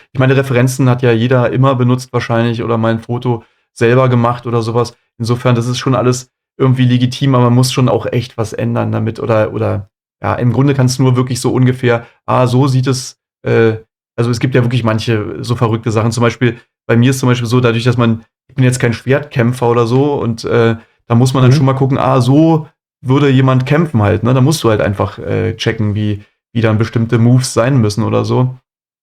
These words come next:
Speaker 1: Genauso
Speaker 2: Richtig.
Speaker 1: Autos, wenn's wirklich mal darum geht, äh, bilde wirklich einen, einen echten, also einen richtigen, äh, U-S-Truck ab, wenn's halt realistisch sein muss. Deswegen mag ich sowas auch immer nicht, sowas so, ich mag auch dann eher Fantasy oder Science Fiction, wo man sich ein bisschen,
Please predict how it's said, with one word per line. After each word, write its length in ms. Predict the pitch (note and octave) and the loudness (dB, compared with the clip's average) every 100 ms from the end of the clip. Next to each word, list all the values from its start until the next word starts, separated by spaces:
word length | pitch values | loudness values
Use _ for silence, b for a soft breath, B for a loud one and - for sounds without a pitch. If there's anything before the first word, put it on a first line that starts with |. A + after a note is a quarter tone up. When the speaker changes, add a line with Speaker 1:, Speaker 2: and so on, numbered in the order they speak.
| _ _ | _ _
Speaker 1:
Genauso 320 | B2 B2 B2 | 0 2 2
Speaker 2:
Richtig. 200 | - B2 | 2 2
Speaker 1:
Autos, 180 | - B2+ | 2 2
wenn's 180 | A#2+ A2+ | 0 0
wirklich 220 | B2+ C3 | -2 0
mal 120 | B2 | 2
darum 260 | B2 A#2 A#2 | 2 2 2
geht, 240 | A#2+ B2+ b b b | 0 -2 b b b
äh, 180 | - A#2+ | 0 2
bilde 380 | A2 B2+ B2+ A#2+ | 2 2 4 2
wirklich 260 | A#2+ C3 B2+ | 2 0 2
einen, 280 | A#2+ A2+ B B - | 2 0 B B -2
einen 240 | A#2 A#2 | 0 0
echten, 580 | - B2+ - B2+ A#2+ A2+ | 0 -2 0 2 2 2
also 200 | A#2 A2+ | 0 2
einen 60 | B2 | 2
richtigen, 320 | B2+ B2+ A#2 - | 2 0 -4 -6
äh, 200 | - - | -4 -4
U-S-Truck 720 | - C#3+ C3+ C3 - C3+ C3+ | 0 2 2 0 -2 -4 -2
ab, 220 | D3+ D#3 - | -4 -4 0
wenn's 120 | C#3+ | 2
halt 180 | B2 B2 | 2 2
realistisch 440 | A#2+ C#3 - D#3+ | 2 2 0 -2
sein 220 | C#3+ C#3+ | 0 2
muss. 300 | D#3 E3 D#3+ _ - | 2 0 -2 _ -12
Deswegen 260 | A2+ B2 | -4 0
mag 160 | A2+ B2+ | 2 2
ich 100 | C3 | 2
sowas 240 | A2 A2 | 2 0
auch 100 | G#2 | 0
immer 200 | G#2+ A2+ | 0 0
nicht, 140 | A2 G#2+ | 0 -2
sowas 300 | A#2 A2 - | -2 -2 -2
so, 200 | G#2+ G#2 | 0 0
ich 100 | G2+ | 0
mag 160 | A2 | -2
auch 200 | - A2+ | -2 -4
dann 160 | B2+ G#2+ | -2 -2
eher 280 | G2 A2+ G#2+ b b _ | 0 -2 -2 b b _
Fantasy 360 | A#2+ B2 A#2 | 0 2 2
oder 180 | A#2 A#2 | 2 0
Science 300 | A#2 - A2+ A2+ | -2 -2 -2 0
Fiction, 260 | C3 C3 | -2 0
wo 80 | A#2+ | 2
man 160 | A#2 A2+ | 2 0
sich 200 | A2+ A#2+ | -2 -2
ein 80 | |
bisschen, 400 | A#2+ B2+ B2 A2+ | -4 0 0 0